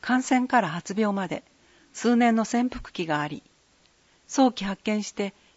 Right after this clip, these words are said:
治療を始めることで、発病を予防したり、遅らせたりすることができます。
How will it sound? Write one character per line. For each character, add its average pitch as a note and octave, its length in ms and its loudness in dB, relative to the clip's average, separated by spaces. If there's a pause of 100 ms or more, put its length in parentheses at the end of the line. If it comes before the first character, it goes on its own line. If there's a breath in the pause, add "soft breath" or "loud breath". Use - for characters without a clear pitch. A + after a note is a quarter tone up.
(100)
治 - 140 -2
療 C#4 140 6
を F3+ 120 0
始 D#3+ 240 -4
め G3+ 140 -2
る F#3+ 80 -8
こ F#3+ 120 -10
と F#3 140 -8
で、 - 160 -12 (640 soft breath)
発 F#3 220 -6
病 A3+ 180 4
を A3 140 6
予 G#3 120 2
防 A3 180 0
し - 100 -10
た G3 160 -6
り、 D#3+ 180 -12 (300)
遅 F3+ 220 -4
ら C4+ 100 2
せ - 100 -10
た C#4 140 0
り G3+ 80 -6
す - 120 -10
る F3 60 -6
こ - 160 -4
と F#3 120 -4
が C#3+ 120 -6
で C#3 120 -10
き - 120 -12
ま C#3+ 120 -10
す。 - 240 -18